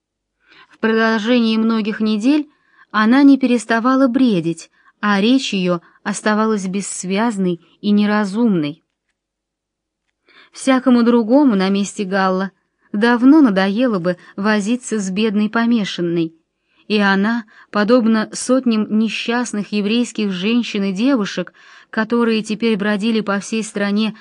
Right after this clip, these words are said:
как бездомные, голодные псы, снискивая случайные крохи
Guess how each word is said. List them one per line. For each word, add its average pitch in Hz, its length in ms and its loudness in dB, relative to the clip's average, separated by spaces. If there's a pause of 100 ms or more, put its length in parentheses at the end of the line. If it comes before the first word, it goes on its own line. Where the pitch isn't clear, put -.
(160)
как 202 220 -2
бездомные, 185 800 -2 (220)
голодные 196 680 0
псы, - 480 -2 (960)
снискивая 214 800 0
случайные 220 680 -2
крохи 220 600 -2